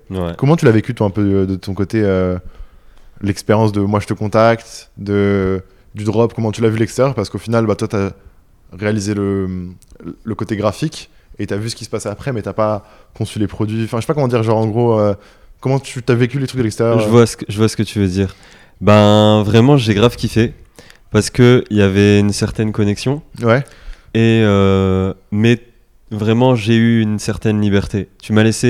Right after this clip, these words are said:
Speaker 1: euh, une liberté, euh, de vision d'artiste.
Speaker 2: Mhm.
Speaker 1: Et c'est parfois rare dans certains projets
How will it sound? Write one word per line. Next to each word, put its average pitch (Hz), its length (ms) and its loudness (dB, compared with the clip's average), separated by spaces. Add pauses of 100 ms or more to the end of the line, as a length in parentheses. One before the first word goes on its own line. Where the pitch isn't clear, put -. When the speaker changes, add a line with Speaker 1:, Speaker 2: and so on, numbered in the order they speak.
Speaker 1:
euh, 104 220 2 (340)
une 104 160 0
liberté, 107 560 0
euh, 92 320 -2
de 98 140 -2
vision 107 800 -2
d'artiste. 98 600 -6
Speaker 2:
Mhm. 123 240 0 (120)
Speaker 1:
Et 95 320 0
c'est - 480 -6
parfois 107 600 0
rare 110 280 0
dans 95 160 0
certains 101 320 -4
projets 107 400 -2